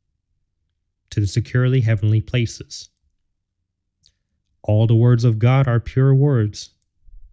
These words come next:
as silver tried in a furnace of earth, purified seven times. Also, all the words of the Lord have been preserved forever in the hand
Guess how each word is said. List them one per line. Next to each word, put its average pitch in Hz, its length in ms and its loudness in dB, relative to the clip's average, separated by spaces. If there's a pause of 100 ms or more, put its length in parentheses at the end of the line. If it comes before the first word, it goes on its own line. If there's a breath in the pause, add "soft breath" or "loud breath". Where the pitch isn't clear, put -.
(800)
as 104 180 0
silver 143 360 0
tried 143 420 -2
in 135 100 2
a 117 60 2
furnace 160 400 0
of 151 200 -2
earth, 127 360 -6 (760)
purified 123 480 -2
seven 101 320 -2
times. 101 580 -4 (1400)
Also, 104 540 0 (680)
all 110 140 2
the 113 80 4
words 123 300 2
of 123 120 0
the 127 80 0
Lord 127 460 0 (520)
have 104 160 -2
been 110 160 0
preserved 131 480 0
forever 123 640 -2 (100)
in 113 60 -2
the 110 60 0
hand 139 560 -2